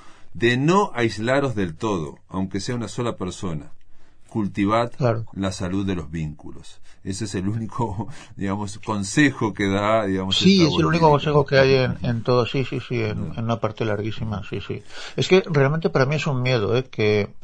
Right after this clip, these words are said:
Speaker 2: que, que las próximas generaciones se instalen permanentemente en ese aislamiento, no en la soledad, sino en el aislamiento, porque la soledad es una parte enriquecedora de la compañía, y soledad y compañía son dos cosas que van juntas. A rato uno, a ratos uno necesita estar solo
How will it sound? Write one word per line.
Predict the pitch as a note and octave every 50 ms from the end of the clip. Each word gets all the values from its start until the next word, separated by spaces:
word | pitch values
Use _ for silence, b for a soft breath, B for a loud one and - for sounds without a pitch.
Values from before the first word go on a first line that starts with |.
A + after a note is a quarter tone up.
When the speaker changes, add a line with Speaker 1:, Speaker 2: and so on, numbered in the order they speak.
| - -
Speaker 2:
que, | - - A2+ G#2 G2+ G2+ G2 F#2+ F#2+ F#2 F#2+ - - - B B B B B B B B B - -
que | - - B2
las | G#2 G#2 G#2 G2+ -
próximas | - - B2 - - D3 C#3+ C#3+ - -
generaciones | - C#3 C3 C3 B2+ B2 A#2 - - C3 A#2+ B2 C3 B2+ -
se | - - - B2+
instalen | B2 A#2+ A#2 - - - C3+ B2 A#2+ B2 A#2 A2+
permanentemente | - B2 A#2 A#2 A2+ A2 A2+ A2+ A2+ G#2+ - A2+ A2 A2+ A2+ A2 - A#2
en | G#2+
ese | G#2+ G#2 - -
aislamiento, | G#2 G#2 G#2 - - A2 G#2 G2+ G2+ G2+ G#2 G2+ - C3
no | B2 C#3+
en | E3 E3+
la | D#3 C3+
soledad, | - - A#2+ A2+ G#2+ G#2
sino | G2+ - A2 A2 A2
en | G#2+
el | G#2+ G#2+
aislamiento, | G#2 G#2 - - G#2+ G#2 G#2+ B2 A#2+ G#2 G2 G2+ - - G2+ - B B B B B
porque | B C3+ C3 - C3+
la | C3
soledad | C3 - C3+ B2+ C3+ D3+ E3+ F#3+ G3+ - - -
es | - C#3+ C3+ -
una | D3+ D3 C#3
parte | - C#3 C#3 - D#3
enriquecedora | C3+ B2 B2+ B2 B2 - - - A#2 - - B2+ A2+ B2 C#3+ D#3 E3 E3 F3+ F3+ B B B B B B B
de | - A#2 A#2+
la | A2 A2
compañía, | - A2 A2 G#2+ - A2+ A#2+ D3 F3+ G3 G3+ G#3
y | E3
soledad | - C3 A2+ A2 A2 A2
y |
compañía | - C#3 B2 A#2+ B2+ B2 C3+ B2+
son | - B2 A2+
dos | G#2+ -
cosas | A#2+ G#2+ A2+ G2+
que | A2
van | G#2 G2
juntas. | F#2+ - C3+ C#3+ - F#3+ - -
A | G2+
rato | G#2 G#2+ G#2 - A2
uno, | A2 A2 - - - -
a | - G#2
ratos | G2 A#2 C3 - A#2+ G#2
uno | - G#2+ G2+
necesita | G2 F#2+ F#2 - G2
estar | - - F#2+ F2
solo | - - D#3+ F3 G#3 A#3+